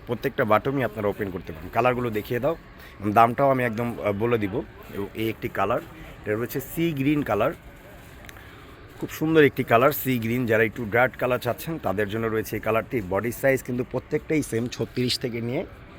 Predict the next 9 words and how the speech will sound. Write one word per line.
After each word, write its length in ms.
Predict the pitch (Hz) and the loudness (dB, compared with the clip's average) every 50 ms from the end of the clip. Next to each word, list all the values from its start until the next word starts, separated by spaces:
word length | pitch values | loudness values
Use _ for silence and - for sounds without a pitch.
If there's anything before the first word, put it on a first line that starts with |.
| - - - - - - - - - - - - - - | -20 -20 -20 -20 -18 -18 -18 -18 -18 -18 -18 -18 -14 -8
আহ, 100 | - 90 87 - | -8 -6 -6 -2
চুয়াল্লিশ 420 | - 139 143 143 147 160 151 - | 2 4 4 6 6 4 0 -2
পর্যন্ত। 360 | - 135 139 143 143 135 - | -2 -2 -2 -2 -2 -2 -2
এবং 240 | 175 156 113 117 113 113 - - | -2 0 0 -2 -2 -4 -6 0
প্যান্ট, 360 | - 117 120 127 139 143 139 - - - - - - - - | 2 4 4 4 2 0 -4 -6 -12 -18 -20 -20 -20 -16 -10
হ্যাঁ, 220 | - 110 101 87 87 | -4 -2 -2 -2 -2
এই 80 | 92 | -2
যে 100 | 82 87 | -4 -4
দেখেন 260 | 85 82 76 - 76 | -6 -8 -8 -10 -14